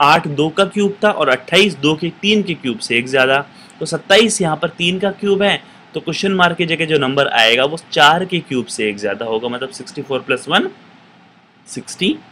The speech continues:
फ़ाइव। <clears throat> तो सिक्सटी फ़ाइव is the right answer।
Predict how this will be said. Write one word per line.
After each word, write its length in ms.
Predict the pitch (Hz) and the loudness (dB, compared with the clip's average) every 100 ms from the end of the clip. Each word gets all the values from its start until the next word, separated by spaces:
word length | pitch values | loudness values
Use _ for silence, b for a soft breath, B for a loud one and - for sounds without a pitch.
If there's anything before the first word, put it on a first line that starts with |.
| - | -4
फ़ाइव। 180 | 110 87 - - - B B B B B B - - - _ | -4 -4 -12 -20 -20 B B B B B B -20 -20 -20 _
<clears throat> 320 | - 170 156 151 | -4 -4 -4 -8
तो 60 | |
सिक्सटी 360 | - 190 - 262 | -8 -10 -6 -4
फ़ाइव 240 | 160 139 | -2 -4
is 140 | 123 139 | -6 -4
the 140 | 202 247 131 | -4 -2 2
right 240 | 107 101 | 2 2
answer। 360 | 92 101 - | -8 -12 -14